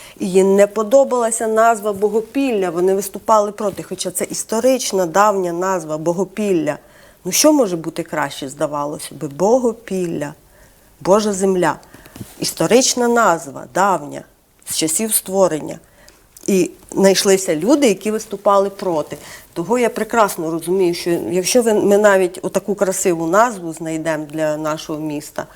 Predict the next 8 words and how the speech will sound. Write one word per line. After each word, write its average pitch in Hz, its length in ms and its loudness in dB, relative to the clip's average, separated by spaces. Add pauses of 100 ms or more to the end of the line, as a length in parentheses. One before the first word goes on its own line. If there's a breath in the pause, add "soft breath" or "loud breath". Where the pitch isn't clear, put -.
(200 loud breath)
все - 160 -6
рівно 247 280 4
будуть 175 360 -2
люди, 214 260 2
які 170 200 0
будуть 208 340 -6
проти. 160 480 -2
Але 170 340 0